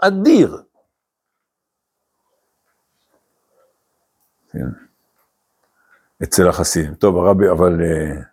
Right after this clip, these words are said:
אבל הוא היה תלמיד חכם. <laughs> וכתב ספרים.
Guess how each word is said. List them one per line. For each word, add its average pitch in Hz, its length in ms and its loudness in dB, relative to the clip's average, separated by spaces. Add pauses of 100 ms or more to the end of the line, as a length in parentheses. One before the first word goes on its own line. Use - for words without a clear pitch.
(260)
אבל 78 200 0
הוא 82 540 0
היה 80 200 0
תלמיד 76 320 -8
חכם. - 240 -12 (520)
<laughs> - 760 -10
וכתב 113 440 0
ספרים. 85 400 -8